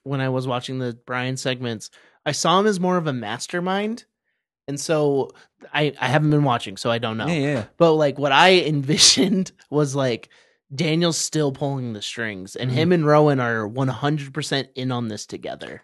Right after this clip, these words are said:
Speaker 3: I, I, I, I kind of thought that's what was happening last week.
Speaker 1: Okay.
Speaker 3: After Rowan, like, he put Da-, Daniel Bryan through a table. Like,
Speaker 1: Okay.
Speaker 3: that's kind of an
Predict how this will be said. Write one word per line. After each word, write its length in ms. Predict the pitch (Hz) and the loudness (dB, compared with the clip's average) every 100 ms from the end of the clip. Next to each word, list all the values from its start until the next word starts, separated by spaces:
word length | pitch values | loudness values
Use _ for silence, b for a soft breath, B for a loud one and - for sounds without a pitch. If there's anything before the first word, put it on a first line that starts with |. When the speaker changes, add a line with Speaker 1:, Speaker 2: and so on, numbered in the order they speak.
| - | -4
Speaker 3:
I, 220 | 139 165 _ _ 165 | -2 -2 _ _ 0
I, 180 | 190 | 2
I, 220 | 170 202 190 - 196 | 0 -2 0 2 2
I 40 | |
kind 240 | 196 240 220 | 2 -2 -2
of 80 | |
thought 240 | - 151 139 | 0 0 0
that's 400 | 127 107 - - | -6 -10 -20 -8
what 120 | 127 127 | -4 -4
was 120 | 113 | 0
happening 340 | 127 123 98 | -2 0 -4
last 320 | 92 107 - | 0 0 -2
week. 280 | 156 175 - 143 | -6 -6 -6 -4
Speaker 1:
Okay. 300 | 151 131 113 | 0 0 0
Speaker 3:
After 880 | 156 190 - 214 202 196 185 156 - _ _ _ - | 4 4 2 0 4 4 4 2 -2 _ _ _ -10
Rowan, 760 | 110 120 127 131 123 117 107 110 | 0 2 4 2 2 0 -2 -2
like, 240 | 107 95 | -4 -4
he 100 | 131 | -6
put 540 | 127 196 113 107 85 | 2 2 2 -6 -6
Da-, 220 | 101 120 - 110 | 2 2 0 -6
Daniel 280 | 117 110 | -2 0
Bryan 240 | 101 104 98 | 2 0 0
through 160 | 90 | -4
a 40 | 85 | -6
table. 540 | 95 87 - 80 - _ _ _ _ | -4 -4 -6 -10 -14 _ _ _ _
Like, 240 | 110 107 104 | -2 2 4
Speaker 1:
Okay. 320 | 202 139 147 - | 4 4 -2 -2
Speaker 3:
that's 300 | 151 180 - | 4 4 2
kind 260 | - 208 | -2 0
of 80 | 190 | 2
an 100 | 139 | 0